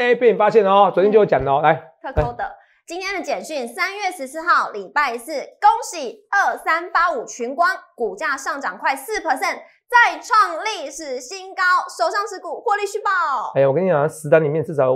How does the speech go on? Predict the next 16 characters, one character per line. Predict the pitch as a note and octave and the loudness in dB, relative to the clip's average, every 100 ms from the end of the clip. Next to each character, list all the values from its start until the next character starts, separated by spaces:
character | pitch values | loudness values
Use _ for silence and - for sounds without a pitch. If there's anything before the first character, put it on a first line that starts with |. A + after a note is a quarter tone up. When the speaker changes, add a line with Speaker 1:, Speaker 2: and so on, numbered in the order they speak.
| D#3 | -2
Speaker 1:
有， | B3+ C3 - - | -2 -4 -4 -14
十 | - F#3 | -4 2
档 | E3+ | 2
里 | |
面 | F3+ D#3 | 2 0
那 | F#3 | 0
这 | E3+ - - - F3 | -2 -6 -20 -12 0
十 | F3 | 2
大 | E3+ | 2
成 | |
分 | D#3+ | 2
股 | D3 | 0
至 | D#3 | 4
少 | C#3 | 2
四 | - - F#3+ | 2 -8 -4
档 | C#3+ A2+ | -2 -2